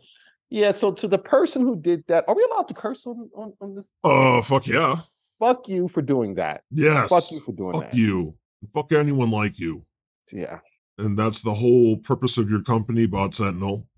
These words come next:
Speaker 2: is to fight back against people like that. Bless you, sir.
Speaker 1: Thank you.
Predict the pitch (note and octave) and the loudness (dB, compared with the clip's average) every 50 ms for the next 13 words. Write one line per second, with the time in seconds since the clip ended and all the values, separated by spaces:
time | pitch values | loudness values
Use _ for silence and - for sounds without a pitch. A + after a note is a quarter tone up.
0 | _ _ _ _ _ _ _ _ _ _ - - - - F#2 - A#2 G#2+ G#2 F2 | _ _ _ _ _ _ _ _ _ _ -18 -12 -10 -10 -4 0 2 2 2 2
1 | - G#2 G2+ G2+ G2+ F#2+ G2+ G#2 G2+ - - A#2 G#2 G2+ G2+ G#2 G#2 G2+ - A2+ | 0 -2 -4 -4 -4 -2 -2 -2 -4 -2 -4 -4 -4 -2 -2 -2 -2 0 0 0
2 | A2 A2 A2 - E3 G3 G#3+ F#3+ - - A2 F2 - - - E2+ D2 - - _ | 0 0 0 0 2 2 4 4 4 2 0 0 0 -4 -4 -6 -8 -10 -14 _
3 | _ _ - D#3 C#3+ B2 - - F2+ E2+ E2 | _ _ -2 0 0 0 -2 -6 -8 -10 -10